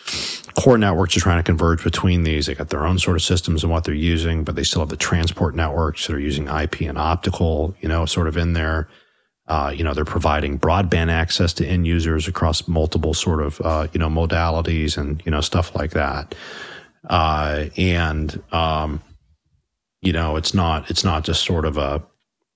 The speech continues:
you know, pure play consumer mobile network. It's, you know, it's, it's, it's much more sort of, you know, complicated than that. And, um, and I think, uh, the, the, the, the presentation's a good one where you look at it and you're like, "Ah, okay, yeah, yeah, these guys,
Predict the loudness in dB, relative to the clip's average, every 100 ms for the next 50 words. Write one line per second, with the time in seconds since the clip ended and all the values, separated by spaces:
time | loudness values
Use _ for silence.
0 | -6 -2 -2 -4 -4 -2 0 -2 0 -2
1 | -2 -2 0 0 0 0 0 -2 -6 -6
2 | -10 -8 -8 -6 -4 -4 -4 -4 -4 -4
3 | -4 -6 -6 -4 -6 -6 -6 -6 -6 -6
4 | -4 -4 -2 -2 -2 -4 -2 -4 -4 -4
5 | -4 -6 -8 -16 -20 _ _ _ _ -10
6 | -4 -2 -2 -2 -2 -2 -2 -4 -4 -6
7 | -8 -6 -4 -2 -2 -4 -4 -4 -4 -2
8 | -2 -4 -6 -10 -16 -4 -2 0 0 0
9 | 0 0 0 -2 2 2 4 2 2 2
10 | 2 0 0 0 0 0 0 0 0 0
11 | 2 2 0 -2 -4 -4 -4 -4 -2 0
12 | 2 2 0 -4 -4 -6 -8 -8 -4 0
13 | 0 2 0 -2